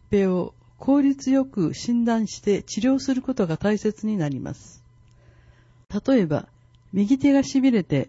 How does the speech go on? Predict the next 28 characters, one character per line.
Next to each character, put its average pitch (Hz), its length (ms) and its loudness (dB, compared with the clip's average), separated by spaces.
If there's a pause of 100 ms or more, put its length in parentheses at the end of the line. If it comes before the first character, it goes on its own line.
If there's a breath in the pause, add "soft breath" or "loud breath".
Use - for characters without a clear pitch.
(100)
脳 262 220 4
梗 311 240 2
塞 190 260 0
で 180 100 2
は 160 100 2
な 190 120 0
い 175 80 -2
か - 220 -6 (160)
と 233 100 2
心 269 260 4
配 262 220 4
に 240 120 2
な 247 140 0
っ - 20 -4
た 196 160 -6
と - 120 -6
し - 180 -10
ま 123 120 -10
す。 - 220 -20 (960 soft breath)
そ - 180 -10
こ 233 100 0
で 233 120 2
設 262 300 -2
備 214 140 -4
の 175 80 -2
整 202 340 -4
っ 202 60 -6
た - 320 -6